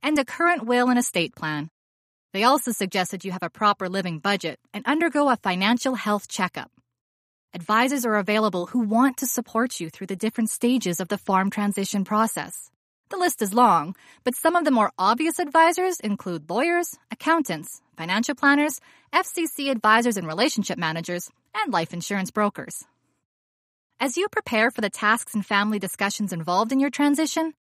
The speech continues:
remember the eight key steps identified in the episode as your pre-transition checklist.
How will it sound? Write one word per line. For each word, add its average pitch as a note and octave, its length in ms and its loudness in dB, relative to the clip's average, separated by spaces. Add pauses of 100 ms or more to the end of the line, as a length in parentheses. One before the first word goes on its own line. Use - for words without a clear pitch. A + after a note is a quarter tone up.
(160)
remember F4+ 380 0
the G4+ 240 -2
eight C#4+ 260 2
key B3+ 280 0
steps - 420 0
identified F#3+ 640 0
in E3+ 80 -6
the - 80 -8
episode F3 500 -4
as G3 200 -4
your A3 100 0
pre-transition A#3 880 0
checklist. - 600 -4